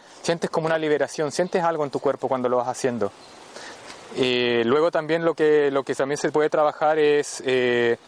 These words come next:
a veces tienen vidas kármicas, incluso asuntos que hay que resolver en la misma terapia. Se puede ver todo esto. Se puede también trabajar, eh, a nivel celular. Se trabaja y se llena,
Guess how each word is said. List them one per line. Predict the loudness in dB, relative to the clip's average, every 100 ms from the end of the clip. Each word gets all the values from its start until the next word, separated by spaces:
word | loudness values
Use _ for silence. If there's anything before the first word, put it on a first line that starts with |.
| -20 -20 -10 -2
a |
veces | -2 0 0
tienen | 0 0 2
vidas | 0 0
kármicas, | -2 -2 -4 -4 -4
incluso | -2 -2 0 0
asuntos | 0 -2 -4 -4
que |
hay | -2
que | -4
resolver | -2 -2 0
en | 0
la | -2
misma | -2 -2
terapia. | 0 0 0 -2
Se | 0 -2
puede | 0 2
ver | 2
todo | 0 0 0
esto. | 0 -2 -2 -6 -18 -8
Se | -4
puede | 0 2
también | 0 -2 -2
trabajar, | 0 -2 0 0 0 0
eh, | 0 2 2 2 2 2
a |
nivel | 0 -2 -2
celular. | -2 0 0 0 -6 _ _ _ -20 -20
Se | -6 -2
trabaja | 0 0 0 0 -2
y |
se | -2 0 2 2
llena, | 0 0 0 2 2 0